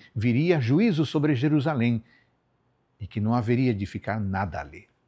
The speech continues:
O mesmo alerta serve para aqueles que vivem nos dias da atualidade,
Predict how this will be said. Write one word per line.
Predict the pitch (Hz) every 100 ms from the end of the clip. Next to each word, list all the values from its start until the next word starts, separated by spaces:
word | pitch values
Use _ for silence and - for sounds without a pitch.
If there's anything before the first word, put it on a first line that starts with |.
| _ _ _ _ _ _ _ - _ _ _ _ -
O |
mesmo | 269 175 120
alerta | 110 113 117 101
serve | - 123 107 107
para | 107 101
aqueles | 101 123 117 107
que | - -
vivem | 101 120 117 113
nos | 107 92
dias | 92 113 101
da | 101
atualidade, | 98 107 101 87 87 90